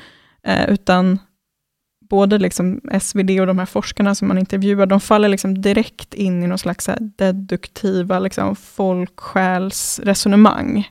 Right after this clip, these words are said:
Och där tycker jag man har så här sett så himla mycket under det senaste året, där man liksom drar samband mellan liksom finländarnas upplevda ökade livskvalitet och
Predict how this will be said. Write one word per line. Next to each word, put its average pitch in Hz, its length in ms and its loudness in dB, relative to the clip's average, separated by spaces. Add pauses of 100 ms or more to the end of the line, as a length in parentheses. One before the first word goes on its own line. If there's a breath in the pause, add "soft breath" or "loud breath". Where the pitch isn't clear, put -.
(140)
Och 214 60 -2
där 214 120 8
tycker 208 180 2
jag 180 80 4
man 185 120 2
har 202 60 2
så 202 120 -4
här 196 60 -2
sett - 340 -4
så - 140 0
himla 185 340 2
mycket 190 340 -2
under 180 100 2
det 190 80 2
senaste 190 300 0
året, 190 420 2 (420 loud breath)
där - 100 2
man 202 140 8
liksom 196 180 6
drar 190 440 4 (580)
samband 202 680 6
mellan 185 300 6
liksom 185 480 2
finländarnas 185 840 2
upplevda 175 600 2
ökade 180 380 0
livskvalitet 190 920 0
och - 360 -2